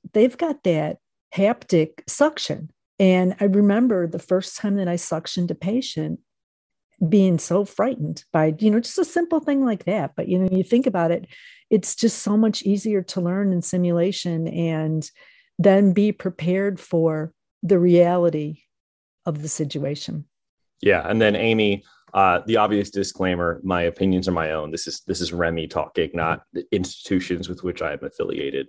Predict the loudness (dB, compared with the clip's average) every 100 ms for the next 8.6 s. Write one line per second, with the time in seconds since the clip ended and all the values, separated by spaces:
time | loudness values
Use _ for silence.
0 | -4 -2 -2 -4 -4 2 4 4 4 2
1 | 2 2 2 -2 -4 -2 -2 -2 -6 -10
2 | -8 0 2 2 2 0 -2 -4 -2 -2
3 | -4 -8 -2 0 2 2 2 4 4 2
4 | 0 -2 2 2 2 -4 -12 _ _ -14
5 | -2 2 2 0 -4 -4 -4 -2 0 0
6 | -2 -4 -6 -8 -12 _ _ _ _ _
7 | _ _ _ -4 -2 -4 -8 -8 -8 -10
8 | -10 -12 -10 -6 -4 -6